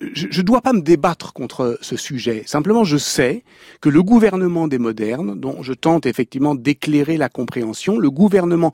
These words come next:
des modernes a des origines liturgiques et qu'il ne serait pas sérieux de ne pas y aller voir. Mais effectivement, comme je le dis, euh, cette, euh, manière de faire, qui est une manière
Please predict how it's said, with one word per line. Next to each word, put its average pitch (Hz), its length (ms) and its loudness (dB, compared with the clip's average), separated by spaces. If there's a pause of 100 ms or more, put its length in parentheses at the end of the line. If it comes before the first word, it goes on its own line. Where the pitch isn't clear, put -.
(220)
des 127 140 0
modernes 135 500 2
a 233 240 2
des 160 220 2
origines 143 500 0
liturgiques 139 840 -4 (220)
et 143 100 -2
qu'il 220 180 2
ne 220 100 4
serait 196 300 0
pas 175 160 -2
sérieux 151 640 0 (260)
de 139 100 0
ne 147 120 4
pas 202 340 0
y 151 220 -8 (140)
aller 143 300 0
voir. 104 500 -6 (240)
Mais 135 240 2 (260)
effectivement, 131 500 -2
comme 143 200 0
je 120 100 -2
le 123 80 -6
dis, 247 240 -2 (340)
euh, 143 160 -4
cette, - 400 -8
euh, 131 240 -2
manière 143 800 -4
de 117 140 -8
faire, 151 540 -4
qui - 100 -6
est 139 40 -2
une 131 80 -4
manière 139 360 -2